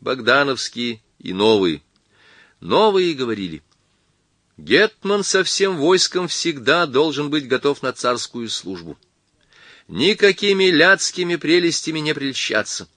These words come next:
Про московское государство никаким ссорам не верить, ссорщиков казнить смертью, о всяких ссорных делах писать к великому государю.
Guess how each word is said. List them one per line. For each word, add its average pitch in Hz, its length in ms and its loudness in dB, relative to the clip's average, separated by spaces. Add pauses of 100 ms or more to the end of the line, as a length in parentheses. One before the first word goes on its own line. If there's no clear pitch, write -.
(600)
Про 95 120 0
московское 175 800 2
государство 151 640 0
никаким 175 640 -2
ссорам 135 600 0 (260)
не 92 260 -4
верить, 139 540 0 (180)
ссорщиков - 960 0
казнить 85 380 -6
смертью, 135 680 -4 (480)
о 95 160 2
всяких 190 600 2
ссорных 170 580 0
делах 156 320 2
писать 143 380 -2
к - 80 -18
великому 110 460 -6
государю. 90 440 -6